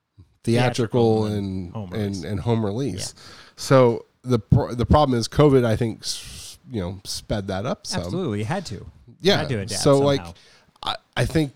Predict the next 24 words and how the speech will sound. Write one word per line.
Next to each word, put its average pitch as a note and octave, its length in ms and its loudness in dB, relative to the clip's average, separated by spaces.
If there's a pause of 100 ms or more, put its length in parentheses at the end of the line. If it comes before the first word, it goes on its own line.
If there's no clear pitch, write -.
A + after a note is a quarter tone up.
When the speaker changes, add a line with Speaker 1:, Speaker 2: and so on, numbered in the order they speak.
Speaker 1:
you're B2 200 2
just B2 180 0
gonna A#2+ 140 4
get A2+ 140 2
a G#2+ 40 2
massive G#2 460 0
amount G2 520 0
of F#2 360 -2
actors G2 500 -2
that F#2+ 160 -2
are G2 120 -2
just F2+ 300 -4
like, F#2 280 -4 (500)
"Hey, C#3 560 2 (380)
we A#2+ 160 4
want C3 340 2 (180)
a - 40 -10
portion, F#2+ 640 0 (320)
we A2+ 140 2
wanna A#2+ 220 6
modify G#2+ 480 2
our G2+ 100 0
contract, G#2 600 -2 (100)
or G2 440 -2